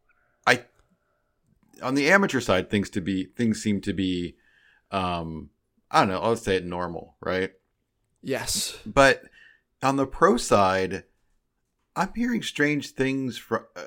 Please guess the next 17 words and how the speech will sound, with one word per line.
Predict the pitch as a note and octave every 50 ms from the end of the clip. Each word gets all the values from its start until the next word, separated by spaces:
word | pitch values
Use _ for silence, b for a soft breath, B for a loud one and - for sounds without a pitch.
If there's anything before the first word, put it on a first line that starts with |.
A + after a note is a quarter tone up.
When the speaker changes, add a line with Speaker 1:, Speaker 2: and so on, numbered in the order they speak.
| - F#2+
Speaker 1:
in | A2+ A2+
the | G#2+ G2+
sense | - - A2 A2 G#2 -
that, | - G#2 G2 G2 F#2+ F#2+ - -
you | G#2+
know, | G#2 G2
I | G2 G2+
talked | G2+ - C3 B2 B2 - - -
to, | - - A2 G#2+ G2+ G2+ G2 F#2+
uh, | - - F2 E2+ E2 D#2 -
a | - -
friend | - - C3 B2+
of | A#2+ A#2
mine | A#2 A2 A2 G#2
with | G2
the | F#2+ F#2+
team | - - A2 G#2 G2+ G2+ G2 G2 F#2+ F#2 F2+ F2+